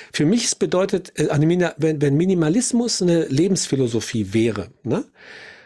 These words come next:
Dann heißt das, das geht über materielle Ebenen hinaus. Ich erforsche dann praktisch den, den, so einen minimalistischen Ansatz in Bezug auf Beziehungen, auf meine Karriere, Zeitmanagement,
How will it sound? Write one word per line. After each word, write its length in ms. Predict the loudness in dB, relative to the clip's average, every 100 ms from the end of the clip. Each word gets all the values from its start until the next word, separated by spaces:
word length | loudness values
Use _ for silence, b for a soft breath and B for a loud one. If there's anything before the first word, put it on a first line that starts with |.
| B _
Dann 200 | -2 0
heißt 300 | 0 0 -2
das, 160 | -4 -2
das 300 | -2 -2 -2
geht 200 | -2 0
über 240 | 0 0
materielle 920 | 0 -2 -2 0 0 2 0 0 -4 _ _ _
Ebenen 400 | -2 0 2 2
hinaus. 500 | 2 2 2 0 -2
Ich 140 | -4 -4
erforsche 460 | -2 -2 0 0
dann 200 | 0 0
praktisch 500 | 0 -4 -2 -2 -2
den, 360 | -2 0 0 -4 B B B _
den, 460 | 0 2 0 -2 -4
so 120 | -2
einen 60 | 0
minimalistischen 680 | 2 2 2 0 -4 -4 -4
Ansatz 440 | 0 2 2 -2
in 160 | -2 0
Bezug 320 | 0 -2 -4
auf 240 | -4 -6 -4
Beziehungen, 580 | -4 0 2 2 -2 -4 b b -10
auf 180 | -8 -4
meine 180 | -2
Karriere, 680 | -2 0 2 2 2 0 -2 b b b b
Zeitmanagement, 1300 | -8 -4 -2 -2 0 0 2 -2 -2 0 0 -2 -8